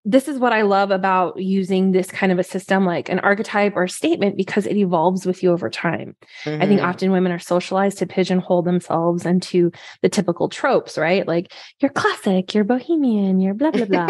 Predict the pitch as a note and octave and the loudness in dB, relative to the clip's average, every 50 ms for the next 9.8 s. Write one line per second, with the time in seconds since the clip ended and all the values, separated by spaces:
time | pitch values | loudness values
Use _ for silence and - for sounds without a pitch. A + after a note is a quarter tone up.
0 | - E3 E3+ F3 G3+ F#3 D#3+ C#3+ A#2+ G#2 F2+ E2+ - - - - - _ _ _ | 2 2 2 0 0 0 0 0 0 -2 -2 -8 -14 -18 -20 -20 -20 _ _ _
1 | _ _ _ _ _ _ - G#3+ G#3+ G#3+ G3 F3 F3+ F#3 F#3+ F#3+ F3+ F#3 F3+ - | _ _ _ _ _ _ 0 0 2 2 0 -2 -2 0 0 -2 -2 -4 -4 -2
2 | - F#3+ F#3 F3 F3 - F3+ F3 E3+ - F3 F3 F#3 A#3+ D4+ G4+ G4+ F#4+ B3 A3+ | 0 2 2 2 2 0 0 -2 -2 -2 -4 -4 0 0 2 2 2 2 2 0
3 | F#3 G#3 - - C#4+ B3+ A#3+ G#3+ A3 - - - _ _ _ _ _ _ _ A3 | -4 -4 -2 0 0 2 2 2 0 -2 -4 -12 _ _ _ _ _ _ _ 0
4 | A#3 C4 C4+ C4+ C4 - - - B3+ B3+ C4+ C4+ C4+ B3+ - G#3+ - F#3+ F3+ A3 | 2 2 4 2 0 -2 -2 0 0 2 4 2 2 2 0 -2 -2 0 0 2
5 | B3+ C4+ - - - F#3+ E3 C#3+ C#3 D#3 F#3 F#3+ G3 F#3+ G3 F#3+ F#3+ A3 A#3 G#3+ | 2 2 0 -2 -2 0 0 0 0 0 2 2 2 2 2 2 0 0 0 0
6 | A3+ A#3 A3 G3+ F#3+ F#3+ G3 G3+ G3+ F#3 F3+ F3 F3 F3 F3 F3 F3+ F3+ F3+ - | 0 2 2 2 2 2 2 2 0 0 0 0 0 0 0 2 2 2 0 0
7 | - F3+ F3+ F3 F#3 F#3+ F#3+ F3 F#3+ F#3 F3+ F3 E3+ E3+ E3 E3 E3 E3+ E3 E3 | 0 0 0 2 2 0 0 2 2 2 2 0 0 0 0 0 0 0 -2 -4
8 | E3 - - _ - - - - _ _ F#3+ F3+ - - F#3 F3 - - F3+ F3 | -6 -12 -18 _ -20 -20 -20 -20 _ _ -4 -2 0 0 0 0 -2 -4 -6 -2
9 | E3+ A3+ C4 C#4 C4 - A3 F#3 - F#3 F3+ E3+ E3+ E3 E3 | 0 0 0 0 0 -2 -2 0 0 0 0 0 0 -2 -2